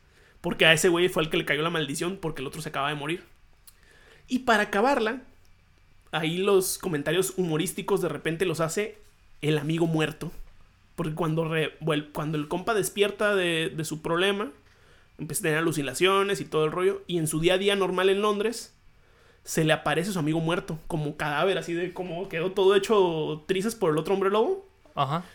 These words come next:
Speaker 1: Y le ex-, y le habla, le dice, "Oye, carnal, ya ahí muere. O sea, nos va, no, te va a ir mal ahorita que sea la luna llena". Le da consejos, le dice ahí unas cosas. La transformación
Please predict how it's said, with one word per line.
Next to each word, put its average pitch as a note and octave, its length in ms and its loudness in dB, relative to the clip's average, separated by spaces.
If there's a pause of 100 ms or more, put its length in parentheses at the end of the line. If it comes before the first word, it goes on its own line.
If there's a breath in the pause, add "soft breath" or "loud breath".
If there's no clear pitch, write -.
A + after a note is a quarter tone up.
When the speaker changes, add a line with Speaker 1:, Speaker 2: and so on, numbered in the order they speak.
(160 loud breath)
Speaker 1:
Y F3+ 100 0
le F3 120 6
ex-, - 180 -10
y D#3 80 2
le D#3+ 100 6
habla, F#3 240 6
le D#3 100 2
dice, D3+ 160 -4
"Oye, F3+ 160 -4
carnal, F3 360 -4
ya E3 80 -4
ahí E3+ 80 -2
muere. F3 680 -6
O D#3+ 60 -8
sea, D3+ 140 -4
nos D3+ 220 -4
va, D#3 180 -2
no, D3+ 220 -4 (140)
te E3 120 -4
va C#3+ 100 -2
a D3+ 80 0
ir E3 140 -2
mal F3 180 -2
ahorita F3 260 -2
que E3 80 -8
sea D3 140 -2
la E3+ 60 0
luna E3 240 -2
llena". F3 500 -2 (540)
Le E3 180 0
da D#3 160 2
consejos, G#3 480 4
le E3+ 80 2
dice D#3+ 300 0
ahí D#3 160 0
unas D#3+ 180 -4
cosas. F3+ 300 -8 (1000 soft breath)
La D#3+ 280 0
transformación D3+ 840 -2